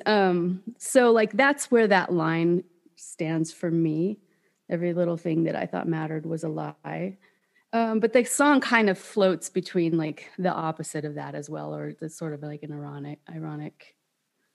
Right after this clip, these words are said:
way of saying it, you know, with all the rest of the lyrics. But that's, like, the main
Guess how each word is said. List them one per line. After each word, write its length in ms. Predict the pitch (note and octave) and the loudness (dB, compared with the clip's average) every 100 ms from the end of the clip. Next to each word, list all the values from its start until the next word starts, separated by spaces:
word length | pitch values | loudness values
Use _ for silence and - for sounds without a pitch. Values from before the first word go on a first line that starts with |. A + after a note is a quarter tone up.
| _ - | _ -8
way 280 | D3 C#3 | -6 -6
of 140 | C#3+ E3+ | -6 -8
saying 460 | - - - - | -10 -10 -8 -8
it, 180 | F#2 - _ _ _ _ _ - | -10 -14 _ _ _ _ _ -14
you 100 | D#3+ | -12
know, 240 | C3+ C#3 - _ _ _ _ | -10 -14 -18 _ _ _ _
with 180 | F#3 G3 | -2 2
all 140 | F3+ | 2
the 200 | E3+ A2+ - | 2 -2 -4
rest 300 | D#3 D#3 - | -6 -6 -8
of 100 | C#3+ | -10
the 60 | |
lyrics. 460 | D3+ D3 - - - | -8 -8 -8 -10 -8
But 160 | F#3 F#3 | -4 2
that's, 260 | G3+ G3 - | 2 2 -2
like, 140 | E3+ | -4
the 80 | D#3+ | -2
main 380 | D3+ C#3+ C#3 | -4 -4 -6